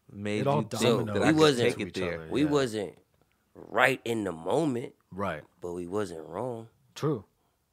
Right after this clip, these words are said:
Speaker 2: That's true.
Speaker 3: We wasn't wrong. We just wasn't right at that moment.
Speaker 2: Right.
Speaker 1: It's
Speaker 3: You know
Speaker 1: not
Speaker 3: what I
Speaker 1: if,
Speaker 3: mean?
Speaker 1: it's when.
Speaker 2: You had the premonition, like, you could see the future. Like,
Speaker 3: Yeah.
Speaker 2: that shit's
Speaker 3: So it,
Speaker 2: gonna
Speaker 3: it
Speaker 2: happen.
Speaker 3: literally comes down to, like, who's gonna do it the longest.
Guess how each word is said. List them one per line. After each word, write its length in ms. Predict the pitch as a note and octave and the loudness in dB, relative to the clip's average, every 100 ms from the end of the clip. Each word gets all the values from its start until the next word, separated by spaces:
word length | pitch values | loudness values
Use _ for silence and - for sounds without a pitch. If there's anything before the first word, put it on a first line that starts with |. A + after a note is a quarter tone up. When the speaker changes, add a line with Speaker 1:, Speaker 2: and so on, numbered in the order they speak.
| _ | _
Speaker 2:
That's 200 | - F#2 | -10 -8
true. 260 | - G#2+ F2 | -10 -12 -12
Speaker 3:
We 80 | F2+ | -8
wasn't 360 | G#2+ C3+ G#2+ G2+ | -2 -2 -2 -4
wrong. 320 | G#2+ D#3 A2 | -2 0 0
We 120 | A#2 | -2
just 180 | A#2 G2 | -6 -4
wasn't 320 | A2+ A#2 F#2 | -2 -2 -2
right 220 | F2+ A2+ G#2+ | 0 2 0
at 160 | G#2 | -4
that 160 | F#2+ F2+ | -8 -8
moment. 360 | F#2 C3+ - _ - | -8 -8 -10 _ -6
Speaker 2:
Right. 220 | B2 - _ _ | -6 -6 _ _
Speaker 1:
It's 100 | G#2 | -6
Speaker 3:
You 60 | G#2 | 0
know 80 | A#2+ | 2
Speaker 1:
not 80 | A2 | 4
Speaker 3:
what 80 | |
I 40 | A#2+ | 4
Speaker 1:
if, 60 | |
Speaker 3:
mean? 140 | B2+ C3+ | 4 4
Speaker 1:
it's 160 | A#2 A2+ | 2 -2
when. 240 | A2 A2 | -2 0
Speaker 2:
You 60 | B2 | 2
had 200 | D#3 D3+ | 2 0
the 80 | B2+ | -6
premonition, 800 | - C#3 C3 G#2+ A2+ - D2+ D2+ | -6 -6 -6 -8 -10 -12 -16 -14
like, 180 | D#2 | -16
you 80 | F2 | -16
could 160 | F2 G2 | -14 -12
see 180 | - G2+ | -10 -12
the 120 | E2+ | -14
future. 360 | - E2 - - | -16 -18 -18 -18
Like, 160 | D#2 D#2 | -14 -6
Speaker 3:
Yeah. 280 | C3 A2+ E2+ E2 | -4 -4 -8 -10
Speaker 2:
that 160 | G2+ | -8
shit's 180 | - A#2 | -6 0
Speaker 3:
So 60 | A#2 | 0
it, 80 | |
Speaker 2:
gonna 120 | G2+ G#2+ | 0 -2
Speaker 3:
it 20 | |
Speaker 2:
happen. 120 | G2+ | 0
Speaker 3:
literally 340 | A#2 C3+ C3 A#2+ | 4 6 4 0
comes 380 | - C3+ A#2+ G2 | -2 0 0 -2
down 380 | G#2+ B2 A#2+ | -2 0 0
to, 80 | G#2+ | -2
like, 260 | G#2 G2 F2 | 0 -2 -4
who's 380 | - C3 B2 G#2+ | -6 -4 -4 -4
gonna 300 | A2 G#2+ F2 | -4 -4 -4
do 260 | F#2 A2 | -4 -4
it 100 | G2 | -4
the 80 | G2+ | -6
longest. 560 | A2 G#2+ G2 E2+ - | -6 -6 -6 -12 -18